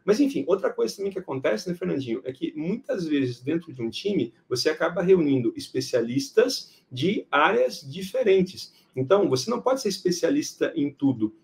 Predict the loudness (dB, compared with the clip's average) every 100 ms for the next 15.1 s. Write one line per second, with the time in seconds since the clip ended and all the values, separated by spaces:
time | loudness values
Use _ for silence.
0 | _ -4 -2 2 2 2 -2 -6 -8 -6
1 | -6 0 2 2 0 0 -2 -4 -2 -2
2 | -2 -6 -4 -2 -2 0 -2 -2 -4 -8
3 | -8 -4 2 2 2 8 10 10 2 -10
4 | -2 0 2 0 0 2 2 2 0 0
5 | 0 -2 -6 -6 -4 -4 -2 -2 -2 -8
6 | _ _ _ -2 0 0 -2 -10 _ 4
7 | 6 6 2 2 -2 0 0 0 -2 -8
8 | -8 -4 -2 -4 -8 -6 -6 -6 -8 -6
9 | -2 0 0 -4 -16 -14 -10 -10 -10 -6
10 | -6 -4 -4 0 2 2 -2 _ _ -2
11 | 0 -2 -4 -4 -4 -6 -6 -6 -2 2
12 | 2 0 -4 -2 -2 -8 _ 6 6 2
13 | 0 -2 -2 -2 -2 -4 -6 -6 -6 -12
14 | -14 -12 -10 -8 -10 0 2 4 0 -4
15 | -10